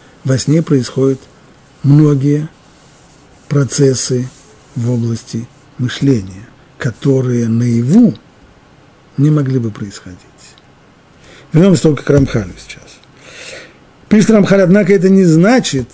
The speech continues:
что пророчество и сон – явление одного порядка". Рамхаль сразу же должен здесь объяснить, чтобы мы не впали в заблуждение, в особенности зная изречения мудрецов –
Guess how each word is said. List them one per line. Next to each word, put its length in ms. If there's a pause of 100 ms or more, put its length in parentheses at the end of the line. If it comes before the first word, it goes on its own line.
(520)
что 200
пророчество 480
и 60
сон – 240
явление 380
одного 280
порядка". 480 (440)
Рамхаль 280
сразу 320
же 140 (1080)
должен 180
здесь 200
объяснить, 420
чтобы 240
мы 200
не 340
впали 340
в 80
заблуждение, 720
в 40
особенности 600
зная 500 (1400)
изречения 640
мудрецов – 800